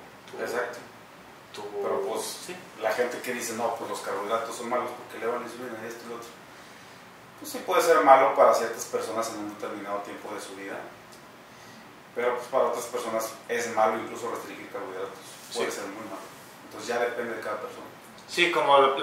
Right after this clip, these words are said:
Speaker 1: la persona, de, o sea, cada uno. Yo tengo un amigo ahora, eh, recientemente, que fue a un, a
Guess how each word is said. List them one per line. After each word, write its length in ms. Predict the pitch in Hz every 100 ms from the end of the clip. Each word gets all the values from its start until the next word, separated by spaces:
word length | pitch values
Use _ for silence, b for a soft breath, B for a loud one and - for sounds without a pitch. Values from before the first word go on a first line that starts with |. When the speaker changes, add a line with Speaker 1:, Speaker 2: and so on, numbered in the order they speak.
| 135
Speaker 1:
la 80 |
persona, 480 | 143 143 147 147 165
de, 320 | 135 127 - 120
o 60 |
sea, 160 | 120 120
cada 400 | 147 160 156 139
uno. 100 | 131
Yo 120 | 143
tengo 180 | 170 175
un 80 | 175
amigo 380 | 160 156 160 156
ahora, 400 | 147 143 - - -
eh, 320 | 117 113 110
recientemente, 840 | 113 123 120 135 131 123 120 135 - - - - - - - -
que 800 | - 123 123 120 120 120 120 120 - - -
fue 260 | 143 139 147
a 80 | 147
un, 240 | 139 135
a 40 | -